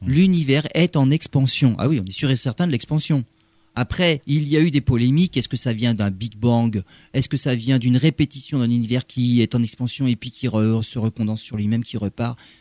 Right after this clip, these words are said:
Speaker 2: Ça, il y a toujours des polémiques, on va dire. Mais l'expansion en elle-même, on peut pas revenir dessus.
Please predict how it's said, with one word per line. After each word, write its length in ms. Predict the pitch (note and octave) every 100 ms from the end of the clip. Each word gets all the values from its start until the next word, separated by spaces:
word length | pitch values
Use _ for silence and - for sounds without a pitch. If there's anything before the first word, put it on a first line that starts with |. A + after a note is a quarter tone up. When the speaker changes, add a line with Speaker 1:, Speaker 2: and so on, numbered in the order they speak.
| _ _
Speaker 2:
Ça, 400 | - - - A2+
il 60 |
y 40 | E2+
a 20 |
toujours 240 | - G#2
des 100 | F#2+
polémiques, 480 | - F2+ G#2+ F3 -
on 40 |
va 120 | G2 A2
dire. 140 | E3+ - -
Mais 80 | C3
l'expansion 720 | C3 - C3 A#2 - F3+ A#2
en 100 | G2
elle-même, 360 | G#2 B2+ G3+ B2
on 60 |
peut 100 | G2+
pas 140 | - G2+
revenir 280 | G2+ A2
dessus. 320 | A#2 E3 A#3